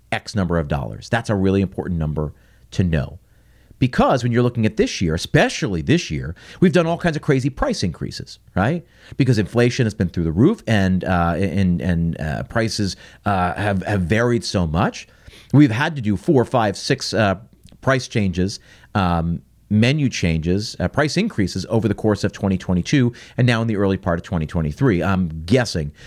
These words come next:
that many of the people listening to this podcast, many of you understand that, and this is resonating with you as well. So, how much revenue did you generate, let's say, last April? And you're gonna use that to predict what you're gonna generate this April.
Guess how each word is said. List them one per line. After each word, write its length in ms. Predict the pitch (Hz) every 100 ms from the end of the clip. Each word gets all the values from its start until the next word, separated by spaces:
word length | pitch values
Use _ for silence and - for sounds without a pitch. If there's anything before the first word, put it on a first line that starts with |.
| -
that 80 | 101
many 220 | 123 123
of 20 |
the 60 | 110
people 240 | - -
listening 320 | 101 - 95
to 60 | 87
this 100 | 85
podcast, 440 | - 117 101 80
many 140 | 95 107
of 80 | 101
you 160 | 101
understand 600 | 98 98 92 - 101 90
that, 200 | 78 -
and 100 | 87
this 120 | 85
is 120 | 85 80
resonating 460 | 80 80 78 73
with 160 | 76 76
you 80 | 73
as 120 | 78
well. 280 | 80 - - _ _ _ _ _ _ -
So, 300 | - 226 92 - _ _ _ _ _
how 100 | 180
much 160 | 214 -
revenue 260 | 175 160
did 160 | 143 120
you 120 | 101
generate, 480 | 90 117 107 104 - -
let's 180 | 107 113
say, 120 | 110
last 380 | 95 107 113 -
April? 460 | 82 85 104 185 - _ _ _ _ _ _ _ _
And 100 | 143
you're 100 | 147
gonna 120 | 143 147
use 220 | 180 254
that 140 | 139 135
to 60 |
predict 340 | 127 110 113 110
what 140 | 92
you're 100 | 107
gonna 120 | 107
generate 500 | 101 85 80 90 -
this 200 | 196 -
April. 340 | 85 71 62